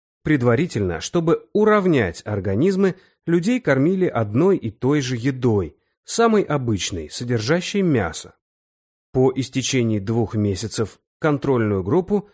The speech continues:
оставили на прежней диете, а опытную перевели на вегетарианскую и на ней продержали месяц, по истечении которого обеим группам дали серию математических тестов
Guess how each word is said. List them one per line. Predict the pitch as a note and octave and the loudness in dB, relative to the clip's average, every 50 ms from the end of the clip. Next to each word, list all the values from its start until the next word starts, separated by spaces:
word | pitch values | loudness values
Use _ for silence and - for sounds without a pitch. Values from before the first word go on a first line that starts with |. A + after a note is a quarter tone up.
| _ _ _ _ - | _ _ _ _ -6
оставили | E3 D#3+ - - - E3 E3+ F3+ G3+ G3 G3 | -4 -2 -2 0 0 0 0 2 2 2 2
на | G3 F#3+ F3 | 2 2 0
прежней | - - C3+ B2+ A2+ G2+ G#2 B2 C3 C3 | 0 0 0 0 0 0 0 -2 -4 -2
диете, | D3 F3+ F3 D#3 C3 G#2 F#2 - G2 E2 - _ _ _ _ | -2 -2 -2 0 0 -2 -2 -4 -6 -10 -10 _ _ _ _
а | - C#3 C3+ C3+ - | -4 -2 -2 -2 -2
опытную | - A3 A#3 G#3+ - G#3 - - A2+ G2+ F#2 E2+ D2 - _ _ _ _ _ _ _ | 0 -2 0 0 0 -2 -2 0 0 0 0 -2 -6 -10 _ _ _ _ _ _ _
перевели | - A#3 A#3 A3 G#3+ F3+ D#3+ C3+ C#3 E3 F3 - - | 0 2 2 4 4 4 4 4 4 4 2 2 0
на | C#3 C#3+ D3+ C#3+ | 0 0 2 2
вегетарианскую | B2+ C#3 C3 C#3 B2+ C3+ C3+ B2+ B2 A2 G2+ F#2+ F2 - - - - E2+ D2+ C2+ _ _ _ _ _ - | 0 -2 -2 -2 -2 0 2 2 2 2 2 0 -2 -4 -8 -10 -10 -12 -12 -12 _ _ _ _ _ 0
и | G3 F#3 | 2 2
на | D#3 A#2+ G2+ | 4 2 2
ней | G#2+ D#3 G#3 A#3+ A3+ | 2 2 2 2 0
продержали | - F3 D3+ B2+ A#2 G2 F#2 F#2 G#2 G#2+ A2+ A#2+ C#3 C#3 - | 0 -2 0 0 0 -2 -2 -2 -2 -2 0 -2 -4 -4 -4
месяц, | C#3 D3 D#3 C3 G#2 - - - - - - _ _ _ _ _ _ _ _ _ _ _ _ - | -2 0 0 0 0 -2 -6 -12 -18 -20 -20 _ _ _ _ _ _ _ _ _ _ _ _ -2
по | D3+ D3+ C#3 | 0 2 2
истечении | - C3+ A#2+ - - C3 - - C#3 B2 A#2 A2+ G#2 | 2 0 -2 -4 -6 -4 -2 0 0 2 2 0 0
которого | - A2 G2+ - E3+ F3 D#3+ A2+ F#2 E2+ - - _ _ _ _ _ | 0 -2 -2 0 0 0 0 -2 -2 -4 -8 -10 _ _ _ _ _
обеим | - F3+ F#3+ E3+ D#3+ D3 C3 A#2 G#2 F#2+ F2 | -2 -2 0 2 2 2 2 2 0 0 0
группам | G#2+ D3 G3+ F#3 - G#3+ G3+ F3+ - | 0 0 0 2 2 2 2 0 -2
дали | - G#2+ G2+ A#2 E3 F3 F#3 F#3 F#3 | -6 -4 -2 0 0 2 2 0 0
серию | E3+ - - - C#3+ D3+ D#3 F3 F3 E3+ D#3+ - | -2 -2 -2 0 0 2 2 2 2 2 2 0
математических | C#3+ E3+ E3+ - F3+ D#3+ C#3+ - - B2 A#2 A2 - - G2+ F2+ - | 0 0 0 0 0 0 0 -2 -4 -4 -6 -6 -6 -8 -10 -10 -10
тестов | - - D#3+ F3 F3+ F3 - G3 F3+ | -6 -4 -2 -2 -2 -2 -4 -6 -8